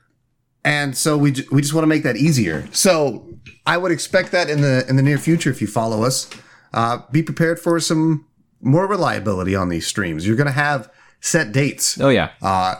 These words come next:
Speaker 1: we've not, we've not submitted them yet, but we are talking about them, and you will know. But that
Speaker 2: That's
Speaker 1: said,
Speaker 2: true.
Speaker 1: if you wanna fucking play with us, I know Ryan is still always, submissions are open if you wanna be a guest on Champ or Chump.
Speaker 2: Yep.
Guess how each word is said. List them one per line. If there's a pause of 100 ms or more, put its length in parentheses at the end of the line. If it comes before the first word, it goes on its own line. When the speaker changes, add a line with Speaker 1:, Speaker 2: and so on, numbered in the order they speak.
(120)
Speaker 1:
we've
not,
we've
not
submitted
them
yet,
but
we
are
talking
about
them,
and
you
will
know. (1500)
But
that
Speaker 2:
That's
Speaker 1:
said,
Speaker 2:
true.
Speaker 1:
if
you
wanna
fucking
play
with
us, (240)
I
know
Ryan
is
still
always,
submissions
are
open
if
you
wanna
be
a
guest
on
Champ
or
Chump. (480)
Speaker 2:
Yep.